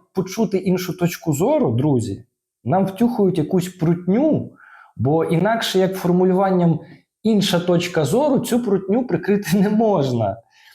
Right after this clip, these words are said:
Це, знаєте, саме інтерв'ю — це велика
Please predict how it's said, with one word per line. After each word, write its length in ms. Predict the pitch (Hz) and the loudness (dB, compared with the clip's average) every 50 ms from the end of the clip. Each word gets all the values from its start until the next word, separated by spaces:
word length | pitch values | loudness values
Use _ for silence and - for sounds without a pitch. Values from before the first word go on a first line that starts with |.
| _ _ _ | _ _ _
Це, 100 | - 151 | -2 0
знаєте, 440 | 147 202 262 269 254 233 190 160 185 - - - - 107 98 - | 2 2 2 2 2 2 0 0 -2 -6 -10 -12 -14 -14 -12 -8
саме 380 | - - - 160 180 233 262 262 | -6 -2 0 2 2 2 2 2
інтерв'ю — 600 | 254 - 247 208 190 190 180 185 247 339 370 359 | 0 0 0 0 0 2 2 2 2 2 2 2
це 180 | 359 - - 165 | 0 -2 -2 0
велика 800 | 156 156 160 202 277 302 294 - 196 185 180 165 - - - | 0 2 2 2 2 0 -2 -2 0 0 0 0 0 -4 -10